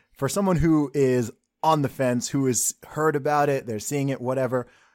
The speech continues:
can you, can you give a quick summary of the value proposition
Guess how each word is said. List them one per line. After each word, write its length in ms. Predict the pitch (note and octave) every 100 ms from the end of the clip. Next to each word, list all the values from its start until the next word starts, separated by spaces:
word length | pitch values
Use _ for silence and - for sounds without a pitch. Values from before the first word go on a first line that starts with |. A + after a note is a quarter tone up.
| _
can 120 | - D#3+
you, 140 | F#3
can 140 | -
you 100 | G3
give 160 | A#3+ B3+
a 80 | F3+
quick 320 | - F3+ D#3+
summary 520 | - D3 C#3 C3+ A#2+
of 340 | - A2+ F2+ F#2 _ _
the 320 | G#2 A2 A#2
value 500 | F#2 C3 C3+ C3 B2
proposition 920 | - C3 B2 G#2+ G2+ A2+ A2+ G#2 G2+